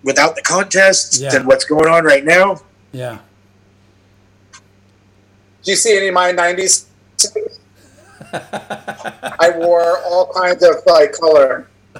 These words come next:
Speaker 3: like, super colorful. I, I worked, I worked it.
Speaker 1: Well, you knew, you knew you had to draw some attention. Were you with, you were with a bunch of different wetsuit brands, yeah?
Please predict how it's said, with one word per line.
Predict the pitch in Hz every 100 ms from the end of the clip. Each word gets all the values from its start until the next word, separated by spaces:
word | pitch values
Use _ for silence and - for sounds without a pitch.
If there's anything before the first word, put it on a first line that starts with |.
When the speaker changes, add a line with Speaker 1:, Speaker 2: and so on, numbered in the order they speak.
| -
Speaker 3:
like, | 143 -
super | - 196 190
colorful. | 180 165 156 147 - 131 113 - - 107 - - - - - - - - - -
I, | 147 147 -
I | 143 151 156
worked, | 165 175 - - -
I | 156
worked | 151 170 165 143
it. | 131 - _ _ _ _ - - _ _ _ _ _ _ _ _ _ _ -
Speaker 1:
Well, | 120 127
you | 139 151
knew, | 165 170
you | - 151
knew | 170 175 175
you | 165
had | 165 165
to |
draw | 143 160 160 165
some | 160 160
attention. | 156 170 214 - 127 - - - - - - _ _ _ _ -
Were | 160
you | 180 202
with, | 214 214 151 - _ _
you | 160 214
were | 254
with | 220 180
a |
bunch | - 202 220
of | 233
different | 190 185 156
wetsuit | 151 151 151 - 139 131
brands, | 131 123 113 110 117
yeah? | 127 180